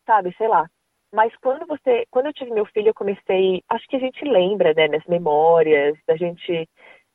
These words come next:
não sei, eu acho que os meus amigos do Brasil até ficaram tão felizes por mim, sabe, ficaram perguntando coisas e eu, eu comecei a retomar essas minhas raízes. E a questão da língua foi bem interessante, porque a gente vê, né,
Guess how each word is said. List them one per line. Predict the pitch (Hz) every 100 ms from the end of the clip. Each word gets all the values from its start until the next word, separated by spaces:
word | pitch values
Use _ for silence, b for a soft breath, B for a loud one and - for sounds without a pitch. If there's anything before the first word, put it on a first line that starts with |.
| _ _ _ _ _ _ 214
não | 285 - _
sei, | 214 190
eu | 170
acho | 190 -
que | 208
os | 196
meus | 190 190
amigos | 185 190 190 190
do | 185
Brasil | 180 175 180 180 180
até | 160 - 165 165 160 - _ -
ficaram | 190 190 185
tão | 233 254
felizes | 240 202 -
por | 190 180
mim, | 170 185 170 156
sabe, | 185 180 160 160 -
ficaram | 180 185 175 175 170 160 156 _
perguntando | 190 180 180 190 190
coisas | - 190 185 185
e | 196
eu, | 202 -
eu | 202
comecei | - 226 220 - 214
a |
retomar | 214 220 254 240 196 180 202 B B B B B -
essas | 185 202
minhas | 202 202
raízes. | 226 247 185 147 - - _ _ _ _ -
E | -
a | 202
questão | 240 - 233 233
da | 214
língua | 196 220 233
foi | 233 196
bem | 196
interessante, | 240 240 240 226 208 - -
porque | 175 190
a | 175
gente | 185 180 175
vê, | 180 180 180
né, | 165 156